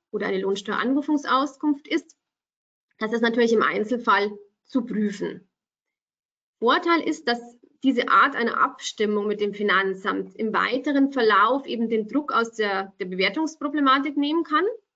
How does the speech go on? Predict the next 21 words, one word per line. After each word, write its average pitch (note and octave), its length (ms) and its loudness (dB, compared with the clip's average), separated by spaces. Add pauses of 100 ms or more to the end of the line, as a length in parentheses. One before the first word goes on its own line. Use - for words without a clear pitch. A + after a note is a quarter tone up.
(360)
Denn G#3 320 -4 (140)
wenn A3+ 160 0
ich G#3+ 120 -2
bei G#3+ 200 0
Implementierung B3 880 0
von A#3+ 180 -4
den A#3 320 0
Finanzbehörden A3+ 800 -2
bereits, G#3 460 -4 (580)
ähm, G3+ 300 4
eine G3 180 2
Bestätigung A3 680 0
oder F#3+ 180 2
in G3+ 100 0
dem G#3 140 2
Sinn, G#3 340 -2 (220)
äh, - 40 -14 (260)
ja, F#3+ 80 -10
eine G#3+ 100 0
Bestätigung G#3+ 400 0
ole-, A#3+ 300 2